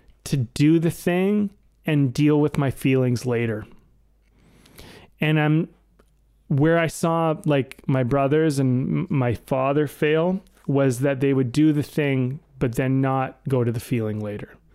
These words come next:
And, you know, they've, they all in their own journeys have worked that out. But I did see many men, and not just them, I saw many men in my life kind of do that. And,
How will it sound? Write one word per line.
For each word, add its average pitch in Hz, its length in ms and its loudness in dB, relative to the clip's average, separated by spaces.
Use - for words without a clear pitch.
And, 123 500 0
you 170 100 0
know, 156 120 0
they've, 139 300 -2
they 143 120 2
all 131 280 2
in 131 160 0
their 131 120 0
own 127 160 0
journeys 131 380 0
have 123 120 -2
worked 127 220 -2
that 123 180 0
out. 131 200 -2
But 135 100 -2
I 127 100 0
did 135 240 0
see 151 200 -2
many 139 260 2
men, 135 520 0
and 160 140 0
not 196 200 0
just 170 180 -6
them, 202 180 -2
I 123 80 -4
saw 143 220 -4
many 151 240 0
men 131 220 0
in 127 80 -2
my 120 100 -2
life 120 340 -4
kind 127 220 -2
of 117 100 -4
do 131 180 2
that. 113 280 -2
And, 135 240 -4